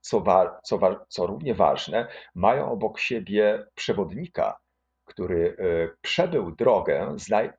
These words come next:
drogę, na którą oni dopiero mają wejść. Przebył tę drogę i zna jej pułapki, zna jej zakręty. To z tego powodu, ponieważ Masnawi jest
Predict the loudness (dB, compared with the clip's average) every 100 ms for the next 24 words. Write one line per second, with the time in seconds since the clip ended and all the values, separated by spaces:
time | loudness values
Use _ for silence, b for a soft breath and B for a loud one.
0 | -8 0 0 2 -4 -4 -2 -2 0 2
1 | 2 2 -4 -4 0 0 0 2 2 2
2 | 0 0 0 -2 -8 -12 -4 -2 -2 -4
3 | -8 -8 -6 0 0 0 -6 -8 -8 -2
4 | 0 -2 -8 -2 0 -2 -10 -10 -4 -2
5 | 0 -2 2 0 0 -10 -14 _ B B
6 | B -6 -4 -2 -2 -2 0 0 -2 -4
7 | -4 -2 -2 -2 -2 -2 -4 -4 -8 -10